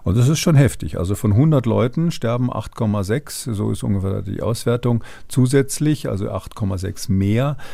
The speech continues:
ähm, wenn man die, ähm, Leute, die von Corona wieder gesund geworden sind, vergleicht mit denen, die von Influenza wieder gesund geworden sind.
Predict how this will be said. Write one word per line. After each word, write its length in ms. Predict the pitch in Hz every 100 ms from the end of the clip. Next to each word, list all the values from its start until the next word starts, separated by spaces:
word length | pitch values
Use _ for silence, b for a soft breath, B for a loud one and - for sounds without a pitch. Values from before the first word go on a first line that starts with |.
| B -
ähm, 340 | 113 110 107 104
wenn 120 | 107
man 320 | 113 110 107
die, 320 | 92 104 95 92
ähm, 680 | 104 98 95 95 - 113
Leute, 300 | 107 101 104
die 160 | 101 98
von 200 | - 101
Corona 420 | - 90 107 131
wieder 160 | 117 113
gesund 340 | 104 104 113
geworden 400 | - 101 98 101
sind, 180 | 95 101
vergleicht 460 | - 90 90 98 -
mit 180 | 92 87
denen, 220 | 92 90
die 80 | 92
von 160 | 104
Influenza 560 | 95 92 92 92 104 87
wieder 180 | 80 87
gesund 320 | 90 85 101
geworden 360 | 87 87 92
sind. 240 | 90 82